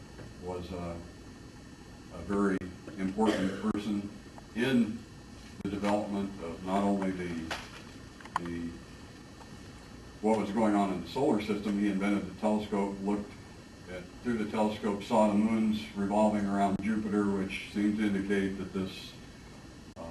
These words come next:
new theory of the solar system was probably right. He also formulated the basic laws of falling, uh, bodies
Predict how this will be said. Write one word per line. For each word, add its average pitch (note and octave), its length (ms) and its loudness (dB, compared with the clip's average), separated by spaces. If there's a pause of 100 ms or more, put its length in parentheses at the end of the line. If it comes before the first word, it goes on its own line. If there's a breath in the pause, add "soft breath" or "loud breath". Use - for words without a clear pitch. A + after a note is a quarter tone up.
(140)
new A#2 160 6
theory G#2 440 6
of - 120 -6
the F#2 180 -4 (540)
solar G#2+ 320 2
system G2 380 -4
was F#2+ 120 -6
probably F#2 480 0
right. G2 300 2 (640 loud breath)
He A2+ 160 6
also A2+ 580 10 (220)
formulated A2 560 6
the F#2+ 60 0
basic G#2+ 380 2
laws G#2 380 6
of F#2+ 100 -6
falling, G#2 520 4 (360)
uh, E2+ 60 -6 (140)
bodies G#2 400 4